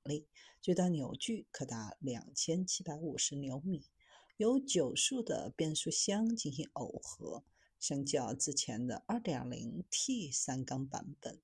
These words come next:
再度大幅度提升。碳纤维对于我们来说是一种既熟悉又陌生的高性能材料，既有碳材料硬的固有特性，又有纺织纤维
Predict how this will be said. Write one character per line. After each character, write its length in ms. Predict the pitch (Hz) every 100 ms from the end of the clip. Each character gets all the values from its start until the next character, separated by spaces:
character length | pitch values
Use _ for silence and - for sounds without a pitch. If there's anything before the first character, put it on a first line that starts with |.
| -
再 240 | - 127
度 240 | 123 127 - _
大 260 | - 214 196
幅 180 | - -
度 120 | -
提 220 | - - -
升。 340 | - 175 202 - _ _ _ _ -
碳 180 | 269
纤 260 | 262 277 285
维 300 | 302 294 294
对 200 | 277 262
于 40 |
我 180 | 240 214
们 120 | 120
来 160 | 269 -
说 400 | 226 160 156 170
是 200 | 170 180
一 100 | 175
种 240 | 165 127
既 180 | 139 -
熟 280 | 175 - 120
悉 180 | - -
又 80 | 180
陌 280 | 185 233
生 260 | 170 - 127
的 160 | 113 117
高 320 | - 175 214
性 200 | - 143
能 160 | 120
材 280 | 143 - 147
料， 320 | 135 170 170 _ -
既 180 | - 143
有 320 | 113 62 - -
碳 300 | - 262 220
材 200 | - 113
料 260 | 120 123 -
硬 300 | - 269 269 -
的 220 | - - _ -
固 200 | - 123
有 120 | -
特 280 | - - 156
性， 320 | - - 196 - -
又 180 | 151
有 260 | 123 95 - -
纺 280 | - 98 123
织 200 | - 131
纤 320 | - 175 180
维 220 | 185 190